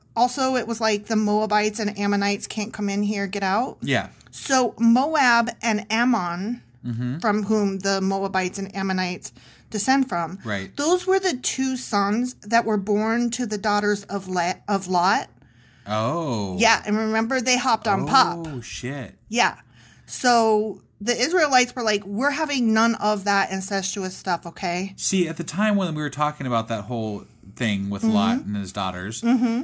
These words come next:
Speaker 2: it seemed like God was kind of approving of it, but now they're, they're saying, "No, that's not a,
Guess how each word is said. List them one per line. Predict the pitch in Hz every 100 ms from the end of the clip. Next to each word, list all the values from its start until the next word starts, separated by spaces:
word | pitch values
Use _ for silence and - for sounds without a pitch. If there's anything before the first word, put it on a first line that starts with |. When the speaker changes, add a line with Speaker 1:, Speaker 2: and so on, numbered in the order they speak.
| -
Speaker 2:
it | 120
seemed | - 151 151
like | 127 90
God | 110 107
was | 104
kind | - 117 104
of |
approving | 92 - 170 208 131
of | 101
it, | 98
but | 92
now | 104 113
they're, | 110 95 - -
they're | - 110 101
saying, | - 107 101 98
"No, | 104 98
that's | 104 101
not | 107 104
a, | 98